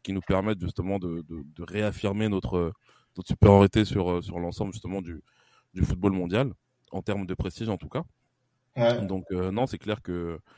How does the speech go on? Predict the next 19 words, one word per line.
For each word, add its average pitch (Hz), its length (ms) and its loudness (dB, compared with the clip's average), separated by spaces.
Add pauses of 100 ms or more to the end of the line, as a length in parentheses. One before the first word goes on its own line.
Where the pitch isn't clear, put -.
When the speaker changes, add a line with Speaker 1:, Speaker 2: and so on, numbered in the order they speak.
(500)
Speaker 1:
c'est 101 200 -8
clair 131 180 -2
que 110 140 -4
oui, 143 160 0
il 113 60 -8
faut, 117 420 0 (160)
il 107 60 -10
faut 127 160 -2
vraiment 120 260 -2
qu'on 107 140 -8
capitalise 110 600 0
sur - 160 -6
cette, 98 160 -8 (100)
euh, 95 120 -4
sur 90 160 -12
cette, 95 240 -8
euh, 92 260 -4 (400)
sur - 160 -8
cette - 180 -10